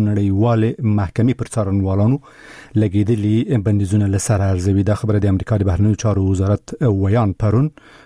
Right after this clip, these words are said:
په واشنګټن کې وکړه. د مخکنی ټرمپ ادارې دغه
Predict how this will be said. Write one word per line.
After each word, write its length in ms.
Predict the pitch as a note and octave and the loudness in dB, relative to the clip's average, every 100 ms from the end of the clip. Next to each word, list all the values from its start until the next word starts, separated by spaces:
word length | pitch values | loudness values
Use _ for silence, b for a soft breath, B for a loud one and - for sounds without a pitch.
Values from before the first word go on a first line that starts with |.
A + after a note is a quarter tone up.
| B | B
په 180 | A2+ A2 - | -2 -2 0
واشنګټن 600 | G#2 G#2+ - G#2 A2+ G#2+ | 0 0 0 -2 0 -2
کې 80 | G2+ G2+ | 0 0
وکړه. 280 | G#2 B2+ C3 - _ - B B B B B B B | 0 -2 -2 -6 _ -20 B B B B B B B
د 220 | A#2+ A#2 A#2 | 0 2 2
مخکنی 480 | A#2+ - C3 C3 C3 C3 C3 - B2 - | 0 0 0 2 2 2 0 0 -4 -2
ټرمپ 260 | C3+ A#2+ - | -2 -2 -2
ادارې 580 | A#2 A2 G#2+ A2+ A#2 F#2+ F#2+ | -2 0 2 2 0 -2 -2
دغه 180 | A#2 | 0